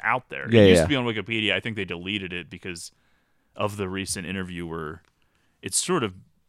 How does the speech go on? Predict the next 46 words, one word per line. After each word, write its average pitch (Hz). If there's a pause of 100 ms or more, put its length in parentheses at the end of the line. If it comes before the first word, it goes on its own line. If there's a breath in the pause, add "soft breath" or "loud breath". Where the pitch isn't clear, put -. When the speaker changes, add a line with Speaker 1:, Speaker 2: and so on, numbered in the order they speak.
(340)
Speaker 1:
kind 107
of 92
been 95
debunked. 87 (440)
So 131
I'll 135
read 147 (380)
Shyamalan's 117
quote 117
from 104
the 92
interview. 90 (440)
He 127
says, 135
"That's 147
really 165
weird. 127
I 110
don't 135
think 139
I've 117
ever 104
seen 151
that 101
show. 101
I 95
don't 117
want 123
to 107
ignore 107
something 104
that 95
might 98
have 92
been 98
an 92
influence, 107 (320)
but 110
nothing 113
rings 101
a 92
bell 98
when 92
you 87
say 131
that. 92